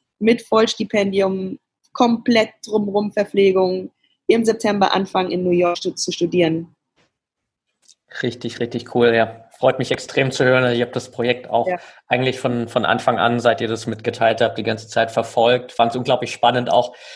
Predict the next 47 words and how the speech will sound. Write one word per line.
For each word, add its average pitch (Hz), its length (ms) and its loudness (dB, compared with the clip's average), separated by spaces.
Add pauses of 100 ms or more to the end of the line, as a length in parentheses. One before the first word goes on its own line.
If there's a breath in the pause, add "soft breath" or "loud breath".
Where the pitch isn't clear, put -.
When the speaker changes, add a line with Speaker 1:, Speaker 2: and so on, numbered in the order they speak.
(200 loud breath)
Speaker 2:
zu 139 240 -6
sehen, 135 460 2
wie 131 100 -2
der 127 120 2
Prozess 131 420 -2
voranging 131 600 0
und 127 240 -4
natürlich 139 340 -2
auch - 180 -2 (120)
cool, 143 160 0
einfach 123 320 2
dann 120 280 0 (280 soft breath)
hinter 127 200 -2
die 127 260 -2
Kulissen 127 440 -6
zu 117 140 -10
schauen 120 340 4
und 117 100 -2
auch, - 220 2
äh, 113 220 0
so 127 120 0
immer 127 200 2
diese 131 260 -4
Inside-Videos 120 960 -2
zu 120 140 -10
sehen 120 400 -2
von 120 160 -6
Momodu, 123 500 -4
wenn 120 160 2
er 120 200 0 (220 loud breath)
immer 123 120 -2
mal 120 160 0
wieder 120 160 2
erfahren 117 420 2
hat, 120 180 -2
dass 113 160 -2
es, - 200 -10
äh, - 80 -6
eine 117 200 -2
neue 123 220 0
Spende 156 340 -2
für - 120 -10
ihn 120 180 -6
gab 120 300 4
und 117 160 -6
wie 120 60 -12
viele, 120 300 -4